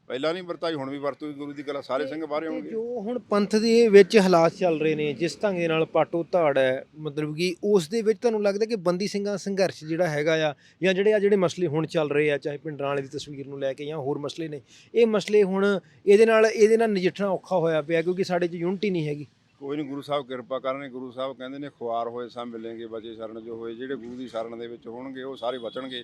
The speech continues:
Speaker 1: ਜਿਹੜੇ ਗੁਰੂ ਤੋਂ ਬੇਮੁਖ ਹੋ ਗਏ, ਬਾਦਲ ਦਲੀਏ ਗੁਰੂ ਤੋਂ, ਉਹ ਸਾਰੇ ਖਤਮ ਹੋ ਜਾਣਗੇ। "ਖੁਆਰ ਹੋਏ ਸਭ ਮਿਲੇਂਗੇ।" ਖੱਜਲ ਖੁਆਰ ਹੋ ਕੇ ਜਿਹੜੇ ਆਪੋ ਪਾਟੋ ਧੀੜ ਹੋ ਕੇ ਖੁਆਰ ਹੋਏ ਸਭ ਮਿਲੇਂਗੇ। ਬਚੇ ਸ਼ਰਨ ਜੋ ਹੋਏ, ਜਿਹੜੇ ਗੁਰੂ ਦੀ ਸ਼ਰਨ ਦੇ ਵਿੱਚ ਆ ਜਾਣਗੇ,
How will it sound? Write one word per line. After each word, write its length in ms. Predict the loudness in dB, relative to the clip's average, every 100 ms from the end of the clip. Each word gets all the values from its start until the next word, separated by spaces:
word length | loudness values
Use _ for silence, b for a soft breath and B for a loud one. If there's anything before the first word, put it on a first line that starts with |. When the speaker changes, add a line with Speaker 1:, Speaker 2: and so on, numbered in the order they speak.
| -14 _ _ -14 -6
Speaker 1:
ਜਿਹੜੇ 180 | -4
ਗੁਰੂ 240 | -4 -6 -6
ਤੋਂ 260 | -4 -4 -6 -16 -20 -10
ਬੇਮੁਖ 400 | -4 0 -2 -2
ਹੋ 60 | -2
ਗਏ, 120 | -4
ਬਾਦਲ 400 | 0 0 2 -2
ਦਲੀਏ 420 | -4 -4 -2 -4 -8 _ _ -20 -14
ਗੁਰੂ 220 | -8 -6
ਤੋਂ, 120 | -6
ਉਹ 180 | -4 -2
ਸਾਰੇ 300 | 2 2 4
ਖਤਮ 260 | 2 0 0
ਹੋ 140 | 0
ਜਾਣਗੇ। 340 | -2 -2 -4 -8 _ _
"ਖੁਆਰ 520 | _ -2 4 8 8
ਹੋਏ 220 | 6 -2 -2
ਸਭ 180 | -2 -2
ਮਿਲੇਂਗੇ।" 420 | -4 -4 -6 -10 -12 _ _
ਖੱਜਲ 320 | -8 -4 -4
ਖੁਆਰ 360 | -2 2 2 2
ਹੋ 180 | -4 -6
ਕੇ 180 | -6 -4 -4 _ _ _ -6
ਜਿਹੜੇ 360 | -2 0 0
ਆਪੋ 400 | 0 0 0 -6 -4 -8 -8 -4
ਪਾਟੋ 300 | -2 -2 -4
ਧੀੜ 220 | -4 -4
ਹੋ 180 | -4 -4
ਕੇ 200 | -2 -2
ਖੁਆਰ 580 | -2 -4 -6 -2 -2 -2
ਹੋਏ 140 | -4
ਸਭ 160 | -4 -6
ਮਿਲੇਂਗੇ। 440 | -6 -8 -8 -12 -14 _ _ -18
ਬਚੇ 400 | -6 -4 -2 -2
ਸ਼ਰਨ 280 | 0 -2 -4
ਜੋ 140 | -4
ਹੋਏ, 120 | -4
ਜਿਹੜੇ 180 | -4 -6
ਗੁਰੂ 220 | -8 -6
ਦੀ 100 | -6
ਸ਼ਰਨ 300 | -4 -4 -4
ਦੇ 80 | -6
ਵਿੱਚ 160 | -6 -4
ਆ 100 | -4
ਜਾਣਗੇ, 340 | -4 -6 -10